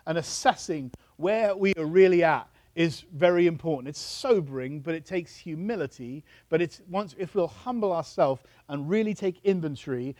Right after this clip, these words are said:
and assess where we're really at and what we need to work on, we will actually come to maturity.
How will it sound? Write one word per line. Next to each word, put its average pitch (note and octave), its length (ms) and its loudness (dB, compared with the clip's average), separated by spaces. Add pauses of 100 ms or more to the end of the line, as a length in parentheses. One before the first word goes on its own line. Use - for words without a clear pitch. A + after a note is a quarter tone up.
(160)
and C#3+ 120 -6
assess - 600 -4
where F3+ 140 6
we're C#3 180 0
really F3+ 460 2
at C3+ 400 4 (260)
and C#3+ 160 -6
what F3+ 220 8
we F#3 140 2
need F3+ 240 -4
to D#3 120 -6
work F3+ 400 6
on, A2+ 340 -10 (580)
we D3+ 160 2
will D3 140 2
actually D#3 280 -4
come C#3 220 -10
to C#3 80 -12
maturity. B2+ 580 -10